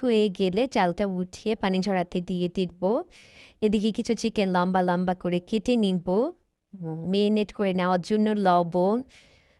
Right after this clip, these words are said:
চিলি ফ্লেক্স, কর্নফ্লাওয়ার, কিছুটা তরল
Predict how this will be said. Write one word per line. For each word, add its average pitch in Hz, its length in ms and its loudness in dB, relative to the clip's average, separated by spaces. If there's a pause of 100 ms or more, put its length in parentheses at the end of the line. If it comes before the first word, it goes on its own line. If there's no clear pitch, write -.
(140)
চিলি 220 300 2
ফ্লেক্স, 226 680 -2 (420)
কর্নফ্লাওয়ার, 190 1080 0 (680)
কিছুটা 202 340 -2
তরল 185 560 2